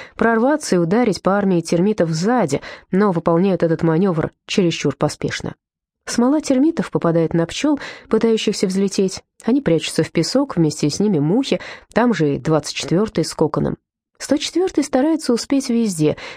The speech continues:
пытаясь перестроить пехоту в правильные квадраты. Он измотан. «Старею», —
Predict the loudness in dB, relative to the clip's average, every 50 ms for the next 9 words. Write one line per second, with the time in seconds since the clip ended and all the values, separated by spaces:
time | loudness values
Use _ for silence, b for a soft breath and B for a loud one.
0 | B B 0 2 2 2 2 0 -2 -4 -2 0 0 0 0 -2 0 0 2 4
1 | 2 2 0 -2 -8 -12 -14 _ _ -2 -2 0 0 -2 0 0 0 -2 -2 0
2 | -2 0 2 2 2 0 0 0 0 0 0 0 0 -2 0 -2 -4 -4 B B
3 | B B B B 0 2 2 2 0 0 0 -2 -2 -2 -4 -6 -8 -8 -10 _
4 | _ _ _ -18 -12 -12 -12 -10 -4 -2 -2 0 2 2 2 0 0 -2